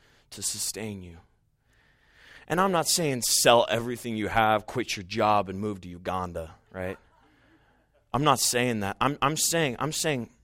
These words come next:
is the work you're doing for Christ, does it require Christ? Think about that. 'Cause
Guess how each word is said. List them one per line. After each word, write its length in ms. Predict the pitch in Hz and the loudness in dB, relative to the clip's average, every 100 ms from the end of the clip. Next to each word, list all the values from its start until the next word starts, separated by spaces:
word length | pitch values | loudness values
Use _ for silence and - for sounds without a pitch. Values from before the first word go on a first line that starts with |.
| _ _ _ _ _ _ _ _ - _ _ _ _ 143 | _ _ _ _ _ _ _ _ -20 _ _ _ _ -6
is 80 | 135 | -2
the 80 | |
work 300 | 143 202 226 | 4 6 6
you're 80 | 165 | 2
doing 220 | 135 123 | -2 -2
for 140 | 110 110 | -4 -10
Christ, 440 | - 95 85 - | -4 -2 -2 -4
does 180 | 131 - | -4 -2
it 120 | 208 | 0
require 840 | 220 160 - - 104 107 123 139 - | 2 0 -4 -2 2 2 2 0 -6
Christ? 560 | - - 113 165 - - _ _ _ _ _ _ _ _ _ _ _ _ _ _ _ _ _ _ _ _ _ _ _ | -14 -2 -2 -2 -6 -12 _ _ _ _ _ _ _ _ _ _ _ _ _ _ _ _ _ _ _ _ _ _ _
Think 160 | - 185 | 0 2
about 280 | 139 95 - | 4 2 2
that. 260 | 85 - - _ _ _ _ _ _ _ _ _ - _ _ _ _ _ _ _ - | -10 -12 -16 _ _ _ _ _ _ _ _ _ -20 _ _ _ _ _ _ _ 0
'Cause 180 | 180 | 2